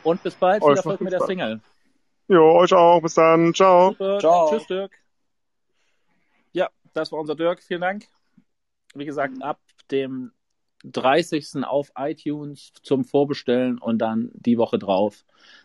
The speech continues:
Speaker 1: den Freitag, überall zum Anhören,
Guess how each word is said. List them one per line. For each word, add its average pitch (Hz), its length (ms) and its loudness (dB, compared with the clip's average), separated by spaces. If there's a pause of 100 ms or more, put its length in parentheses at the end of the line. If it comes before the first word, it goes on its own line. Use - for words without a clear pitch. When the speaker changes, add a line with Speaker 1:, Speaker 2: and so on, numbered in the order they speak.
(160)
Speaker 1:
den 101 160 -2
Freitag, 92 420 -6
überall 98 420 -4
zum 92 320 -6 (460)
Anhören, 113 640 -2